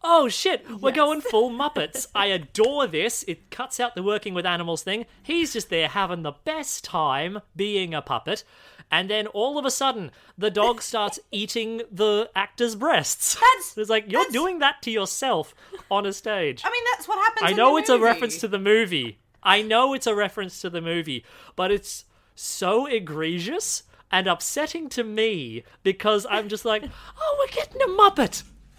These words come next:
Speaker 1: I half expected it to start singing Rainbow Connection. That's the mindset <laughs> I'm in right now. It was like,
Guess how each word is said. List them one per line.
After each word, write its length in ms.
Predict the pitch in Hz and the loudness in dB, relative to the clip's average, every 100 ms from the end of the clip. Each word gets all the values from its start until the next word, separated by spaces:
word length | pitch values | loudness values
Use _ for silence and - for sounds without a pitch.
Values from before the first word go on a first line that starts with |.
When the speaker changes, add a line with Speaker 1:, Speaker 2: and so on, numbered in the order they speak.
| _ _ - - 254 | _ _ -20 -8 0
Speaker 1:
I 280 | 294 294 226 | 2 2 4
half 300 | 240 247 226 | 6 6 4
expected 480 | - 254 240 240 | 0 -2 0 0
it 100 | 214 | 0
to 80 | 214 | -2
start 320 | - 233 233 | -2 0 0
singing 380 | 226 247 233 240 | -2 -2 -2 0
Rainbow 480 | 214 208 190 165 156 | 4 4 2 0 -2
Connection. 500 | 156 139 127 - 123 | -2 -6 -6 -6 -4
That's 240 | 160 202 | -4 -4
the 100 | - | -6
mindset 560 | 185 190 196 196 - 185 | -2 -2 -2 -2 -2 -2
<laughs> 120 | - - | -2 2
I'm 200 | 208 160 | 2 0
in 100 | 240 - - - | -10 -14 -4 -2
right 100 | - - - 196 - | -2 -2 -4 -2 0
now. 300 | - 226 - - 494 392 415 359 | 0 -2 -8 -10 -10 -8 -6 -4
It 80 | |
was 180 | 220 196 | 0 2
like, 200 | 190 180 | 2 0